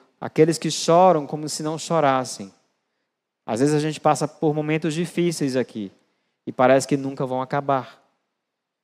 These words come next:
E esquecemos que vai passar. E esquecemos que vamos estar com o Senhor. No momento certo estaremos com Ele.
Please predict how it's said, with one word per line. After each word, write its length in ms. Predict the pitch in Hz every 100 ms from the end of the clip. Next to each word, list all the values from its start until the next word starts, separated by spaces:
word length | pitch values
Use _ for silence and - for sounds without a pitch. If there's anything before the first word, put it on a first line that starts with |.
| _ _ _
E 100 | 117
esquecemos 1000 | 117 - 131 - - 139 147 113 92 -
que 160 | - 120
vai 180 | 110
passar. 480 | 123 143 - 117 104 - _ _ _ _ _ _ _ _ _ _ -
E 60 |
esquecemos 840 | 120 - 123 113 - 135 143 117 -
que 260 | - 127
vamos 400 | 117 117 185 277
estar 300 | 196 165 143
com 100 | -
o 40 | 131
Senhor. 460 | - 127 113 104 - _ _ _ _ _ _ -
No 80 |
momento 400 | 131 139 151 175
certo 380 | 156 - 190 202
estaremos 460 | 185 139 120 110 -
com 160 | 107
Ele. 260 | 98 92 90